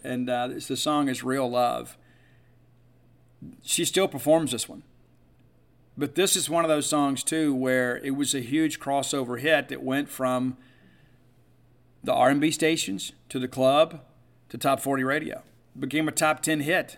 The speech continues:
for Mary J. Blige, and it really kind of announced her on the scene is that, hey, she has some staying power. She's not just somebody that some good songwriter picked out a song that fit her vocal range.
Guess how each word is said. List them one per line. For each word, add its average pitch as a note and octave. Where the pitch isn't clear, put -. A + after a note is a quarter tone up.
for C#3
Mary C3+
J. B2+
Blige, C3
and C3
it C3
really G3+
kind F3
of D3+
announced C#3+
her C#3+
on C#3
the B2
scene C#3
is B2
that, C3
hey, C3+
she E3+
has E3
some C#3
staying D3+
power. A#2+
She's D#3+
not D#3
just D#3+
somebody C#3
that B2+
some C#3+
good C3+
songwriter C3
picked C3+
out B2+
a B2
song C3+
that C3
fit C3+
her B2
vocal C3+
range. A#2+